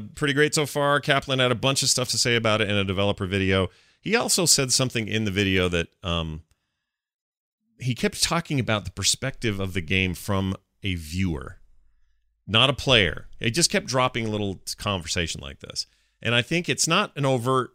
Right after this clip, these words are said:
admission, but it sure does seem like they're very interested in going as esports as possible with Overwatch.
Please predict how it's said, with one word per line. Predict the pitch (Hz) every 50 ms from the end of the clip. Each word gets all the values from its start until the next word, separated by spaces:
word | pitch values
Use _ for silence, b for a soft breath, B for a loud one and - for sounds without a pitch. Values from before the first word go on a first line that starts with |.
| - -
admission, | 113 107 110 120 120 - - 98 90 80 82 80 - - - - - - - -
but | 135 139
it | 143 139 - -
sure | - - 226 233 233 214
does | 160 165 160 151 -
seem | - - 147 139 131 123
like | 113 107 95
they're | 117 117
very | 104 92 113 113 113 117 113 98
interested | 104 104 - 110 101 - - - 95 95 85
in | 87 87 87
going | 87 95 92 92 92 90
as | 87 82 85
esports | 92 95 - - - 90 90 87 - 85
as | 82
possible | - - - 78 78 78 - - - 85 -
with | 50 50
Overwatch. | 50 50 50 50 50 50 50 50 50 - - -